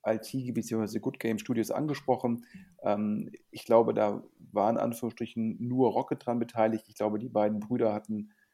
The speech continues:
weit über achtzig Prozent an der Firma.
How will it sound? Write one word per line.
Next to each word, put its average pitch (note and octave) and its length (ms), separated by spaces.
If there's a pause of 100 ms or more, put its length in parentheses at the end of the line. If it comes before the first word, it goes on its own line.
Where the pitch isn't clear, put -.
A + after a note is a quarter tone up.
(180)
weit A2+ 400
über A#2 220
achtzig - 380
Prozent C3 360
an B2 120
der A#2+ 100
Firma. A#2 460